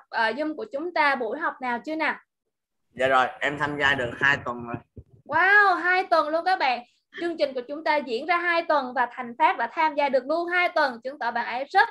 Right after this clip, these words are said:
Speaker 1: là ham học cũng như là rất là thích tham gia chương trình này. Và Thành Phát có thể là chia sẻ cho cô cũng như các bạn xem điều mà em thích nhất từ chương trình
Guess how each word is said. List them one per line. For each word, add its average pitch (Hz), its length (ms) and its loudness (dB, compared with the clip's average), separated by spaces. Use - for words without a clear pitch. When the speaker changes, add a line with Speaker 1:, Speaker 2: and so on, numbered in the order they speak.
Speaker 1:
là 262 160 2
ham 269 260 -4
học 269 280 0
cũng 214 200 -12
như 262 220 -4
là 226 320 -2
rất 339 140 4
là 302 180 0
thích 403 160 -2
tham 302 160 -4
gia 294 220 0
chương 285 180 -8
trình 254 180 -6
này. 247 300 -2
Và 254 120 2
Thành 262 240 -6
Phát 311 180 0
có 349 60 -2
thể 311 160 -4
là 240 100 -4
chia 311 200 -4
sẻ 226 260 -4
cho 294 100 -2
cô 311 300 8
cũng 277 140 -12
như 269 120 -4
các 311 180 -4
bạn 220 180 -4
xem 269 260 -6
điều 285 280 4
mà 262 100 -2
em 262 280 -6
thích 392 180 -10
nhất 381 260 2
từ 247 180 -2
chương 277 200 -12
trình 247 200 -2